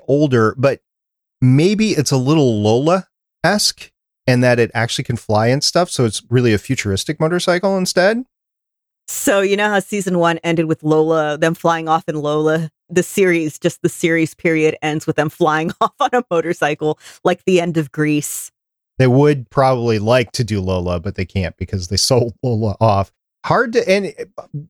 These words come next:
Speaker 1: difficult to blame them. A classic like Lola really deserves to be in the hands of a collector that's gonna treat it right, because old cars need a lot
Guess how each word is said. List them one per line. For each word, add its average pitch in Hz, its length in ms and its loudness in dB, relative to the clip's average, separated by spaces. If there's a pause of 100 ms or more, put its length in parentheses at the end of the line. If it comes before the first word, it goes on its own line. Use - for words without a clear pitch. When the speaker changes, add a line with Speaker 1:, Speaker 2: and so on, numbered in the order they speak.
(220)
Speaker 1:
difficult 233 300 0
to 208 60 0
blame 170 320 2
them. 95 180 -2
A 107 80 -2
classic 165 560 -2
like 147 260 0
Lola 131 460 2
really 117 280 0
deserves 110 520 0
to 104 80 -6
be 107 140 0
in 101 80 2
the 95 120 0
hands 101 480 0
of 92 100 -2
a 92 200 0
collector 123 380 0
that's 101 180 -2
gonna 95 180 -4
treat 117 360 0
it 123 140 0
right, 104 560 0
because 98 840 0 (280)
old 113 340 -2
cars 101 440 0
need 95 280 0
a 90 100 -2
lot 85 440 -2